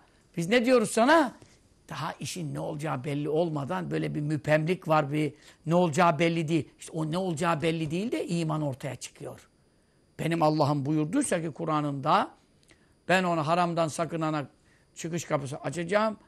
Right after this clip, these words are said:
ummadığı yerden rızkını göndereceğim." Ben Allah'a inandım, bitti. Bakalım. "Ve men yetevekkel alallah fehuve hasbuh." Kim Allah'a güvenirse Allah ona yeter diyor. Bak devam ediyor. "Yetmiyor muyum sana?" diyor, "kulum?" diyor. E sen diyorsun, "Hasbunallahu ve ni'mel vekil."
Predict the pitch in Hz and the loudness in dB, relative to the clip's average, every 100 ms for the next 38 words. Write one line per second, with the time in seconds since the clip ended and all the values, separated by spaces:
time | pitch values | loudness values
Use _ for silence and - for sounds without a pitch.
0 | _ - 214 214 180 170 165 151 147 143 | _ -6 -2 0 0 2 0 0 -2 -6
1 | 156 - 180 190 170 160 151 147 139 127 | -8 -8 -6 -2 -2 0 0 0 -2 -6
2 | 117 - 262 - 165 151 - 139 127 147 | -4 0 0 -2 -6 -6 -8 -10 -12 -12
3 | 147 - - - 185 156 147 _ 165 202 | -12 -12 -20 -18 -12 -12 -12 _ -4 2
4 | 311 339 247 269 240 208 240 226 220 214 | 4 4 4 4 2 0 -2 2 2 2
5 | 214 190 196 180 165 151 - 135 _ _ | 2 2 0 -2 -2 -6 -12 -20 _ _
6 | _ _ _ _ _ _ _ - 294 311 | _ _ _ _ _ _ _ 0 2 6
7 | 269 262 254 240 240 254 277 240 233 254 | 6 8 6 6 2 0 0 4 4 4
8 | 262 254 294 285 311 294 226 180 196 180 | 2 4 4 6 6 6 4 2 4 6
9 | 190 277 330 262 151 113 _ _ _ _ | 8 8 8 6 0 -4 _ _ _ _
10 | _ 202 294 539 370 349 330 254 247 214 | _ 4 4 6 4 6 6 6 4 4
11 | 185 175 262 330 269 170 120 - _ _ | 4 2 2 2 2 2 -2 -6 _ _
12 | _ 120 - 135 196 226 247 - 208 170 | _ -16 -10 -8 -6 -4 -4 -6 -6 -4
13 | 208 285 285 302 311 359 269 | -4 -4 -4 -2 -4 -4 -4